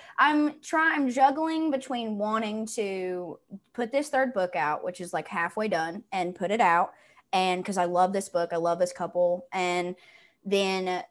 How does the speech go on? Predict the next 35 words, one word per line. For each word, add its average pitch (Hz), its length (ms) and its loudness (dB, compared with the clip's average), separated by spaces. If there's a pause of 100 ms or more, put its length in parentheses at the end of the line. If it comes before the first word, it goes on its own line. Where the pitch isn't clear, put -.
(160)
shift 240 760 -2
gears 208 600 -2
and 190 200 -2
start 202 520 0
this 311 180 -4
new 311 160 0
series 330 480 -2
and 226 140 -2
then 196 200 -4 (140)
go 190 300 4
back 160 400 2
to 170 320 -2
the 175 160 0
other 175 180 2
one, 143 200 -6
so 240 200 0
that 214 180 6
I'm 254 140 2
kind 311 260 2
of, 294 80 0
like, 233 180 4
more 247 280 2
excited 208 640 2
and 190 180 0
not 202 220 2
having 202 340 0
to, 208 100 -8
like, 175 220 0
worry 190 580 2 (280)
or, 214 100 4
like, 196 180 2
not 214 220 0
having, 226 440 0 (300)
like, 196 200 0
this 196 220 -6